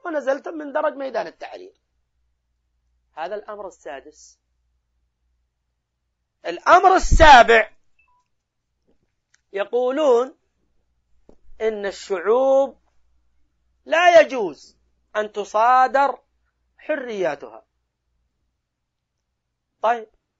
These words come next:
هذا اللي خرجوا يعبرون عن حرياتهم، وفي قانونكم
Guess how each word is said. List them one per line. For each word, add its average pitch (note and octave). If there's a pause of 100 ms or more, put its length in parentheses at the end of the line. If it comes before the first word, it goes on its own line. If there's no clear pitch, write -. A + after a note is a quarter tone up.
(360)
هذا D#4+
اللي C4+
خرجوا A3+
يعبرون C4+
عن E4
حرياتهم، F#4+ (800)
وفي G#3
قانونكم B3+